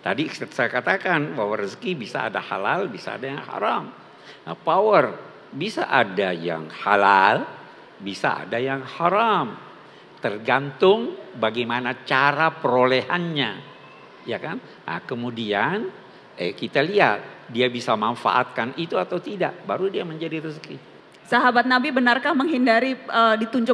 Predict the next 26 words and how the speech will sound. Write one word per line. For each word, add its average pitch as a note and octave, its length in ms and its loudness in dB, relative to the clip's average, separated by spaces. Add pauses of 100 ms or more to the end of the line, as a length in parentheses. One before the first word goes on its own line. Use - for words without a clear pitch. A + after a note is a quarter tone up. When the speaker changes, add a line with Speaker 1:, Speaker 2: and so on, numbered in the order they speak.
Speaker 2:
menjadi A3 240 4
pemimpin, A3 560 -2
khawatir A#3 640 0
bahwa G#3 320 2
Speaker 1:
Enggak, D#3 160 2
ah, A2+ 400 0 (160)
sekarang D#3+ 560 -2 (320)
syarat-syarat D#3+ 960 0
untuk D#3 320 -4
menjadi C#3 400 -2
pemimpin B2+ 560 -6
itu C#3 400 -6
ada. D#3+ 480 -4 (480)
Memang F#3 320 -2
ada C#3+ 240 2
hadis, C#3 800 -2 (240)
Abu B2 400 -2
Dzar C#3+ 560 2 (240)
itu D3 320 -6
pernah D3+ 320 -2
bermohon B2+ 960 -2
kepada A#2+ 240 -2
Nabi, A2 400 -4 (240)
"Kasih C#3+ 320 -2
saya C3+ 240 0
jabatan." B2+ 800 4